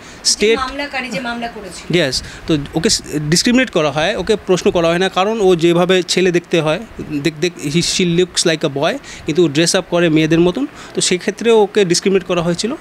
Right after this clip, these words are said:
Speaker 1: ওকে side করে বসা, বসা হয়েছিল, আর কোনো প্রশ্ন করা হয়নি। So we felt that this is a good case, আমরা এই মামলাটা করলাম, we got an order, and we hope that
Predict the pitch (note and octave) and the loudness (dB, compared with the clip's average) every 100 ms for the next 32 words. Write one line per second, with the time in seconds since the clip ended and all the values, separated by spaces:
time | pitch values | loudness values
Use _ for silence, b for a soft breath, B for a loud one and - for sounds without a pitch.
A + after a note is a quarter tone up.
0 | - D#3 F3 D3+ D#3+ F#3+ F3 D#3+ F3+ F3 | -8 -2 -2 0 -2 2 2 2 0 -4
1 | D3+ D#3 F3+ E3+ G#3 C#4 B B B B | -2 -2 0 -2 -2 -6 B B B B
2 | - - A3 A3 F3+ - C3+ B2+ B2 B2 | -8 0 0 2 2 0 -2 -2 -4 -8
3 | - G3 F3 G3+ A3 B3 A3+ F3+ F3+ D3+ | -2 0 2 2 2 0 0 -2 -2 -2
4 | D#3+ F#3+ E3 E3 - C#4 - B B B | 0 0 2 0 0 -2 -4 B B B
5 | D#3+ F3+ F3 E3 F3+ F3 E3 E3 G#3 C4+ | 2 4 4 2 2 0 2 4 2 -2
6 | - C#3+ D3+ D3 D#3 F3+ F3 E3 B3+ - | -12 -4 0 2 2 2 2 0 -2 -6
7 | B B D#3 E3 G3+ - - G#3 C#4 - | B B 0 4 4 2 0 0 0 -2
8 | B B B - D#3 | B B B -4 -2